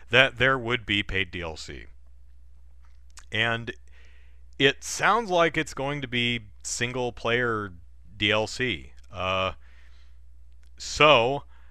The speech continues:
we still don't know exactly what it is. So far as I've seen, uh, id Software and, uh, Bethesda have not shown it off. Oh, they'll sell it to you. They'll sell it to you for thirty bucks. Or, I guess,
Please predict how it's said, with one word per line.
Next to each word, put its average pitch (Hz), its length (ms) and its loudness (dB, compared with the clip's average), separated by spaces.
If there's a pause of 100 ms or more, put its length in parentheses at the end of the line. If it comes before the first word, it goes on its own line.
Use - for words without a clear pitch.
(720)
we 123 120 0
still 180 300 4
don't 160 240 2
know 135 300 2
exactly 120 600 4
what 98 320 4
it 135 140 0
is. 143 260 -2
So - 380 -4
far 117 220 2
as 107 100 -2
I've 107 160 -2
seen, 113 540 -6
uh, 98 280 -4
id 104 200 -6
Software 101 580 -2
and, 95 260 -6
uh, 92 160 -4
Bethesda 98 400 -6
have 87 80 -12
not 92 220 -6
shown 101 380 -6
it 85 100 -6
off. 98 280 2 (680)
Oh, 127 100 4
they'll 113 160 2
sell 196 320 6
it - 120 -2
to 117 120 0
you. 101 240 4 (340)
They'll 151 220 8
sell 170 320 6
it 143 80 2
to 165 100 -2
you 147 120 6
for - 160 -4
thirty 156 380 6
bucks. 143 720 8 (1400)
Or, 120 360 4 (200)
I 101 60 0
guess, 101 320 0